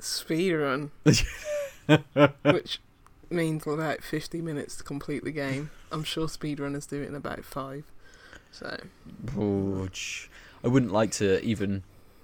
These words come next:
Speaker 2: you know, YouTube how quick someone has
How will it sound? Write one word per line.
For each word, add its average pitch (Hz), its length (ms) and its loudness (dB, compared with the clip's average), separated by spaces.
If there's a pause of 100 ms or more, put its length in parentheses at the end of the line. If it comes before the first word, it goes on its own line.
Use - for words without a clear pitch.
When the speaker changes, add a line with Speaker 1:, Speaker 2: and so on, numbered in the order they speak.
(960)
Speaker 2:
you 113 100 -2
know, 95 80 -6
YouTube 101 680 2 (360)
how 104 280 4
quick - 300 0
someone 95 300 0
has 98 120 -4